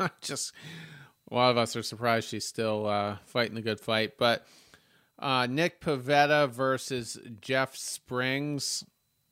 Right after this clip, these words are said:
who we traded to Tampa along with Chris Mazza to get their catcher.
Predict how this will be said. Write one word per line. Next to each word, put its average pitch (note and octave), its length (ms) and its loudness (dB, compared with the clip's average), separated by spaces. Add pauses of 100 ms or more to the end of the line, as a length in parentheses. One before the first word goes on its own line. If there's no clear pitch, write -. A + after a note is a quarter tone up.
(800)
who D3+ 340 2
we F3+ 260 2
traded G#3 480 2
to B2+ 100 -4
Tampa A#2 640 0 (600)
along B2+ 400 0
with A#2+ 180 -4
Chris - 320 0
Mazza A2+ 720 -2
to A#2+ 140 -4
get A2+ 340 -2
their A2 420 -2
catcher. G#2 840 -2